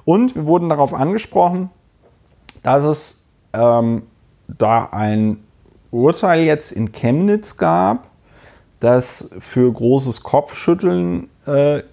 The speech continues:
gesorgt hat, denn drei Neonazis wurden verurteilt, weil sie einen Homosexuellen,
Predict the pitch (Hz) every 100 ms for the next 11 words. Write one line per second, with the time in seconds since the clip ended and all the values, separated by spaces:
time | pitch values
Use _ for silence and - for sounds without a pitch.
0 | _ _ _ 127 120 123 165 - 160 160
1 | - - 113 131 175 - 196 - 113 123
2 | 127 120 135 151 143 143 147 - 151 151
3 | - - 117 131 139 127 - 113 - 123
4 | 180 - 160 160 156 160 - - - -
5 | - _ - 104 120 160 180 170 175 -
6 | 101 120 127 131 131 127 127 131 117 123
7 | 156 147 131 135 - - - 107 139 185
8 | 208 214 214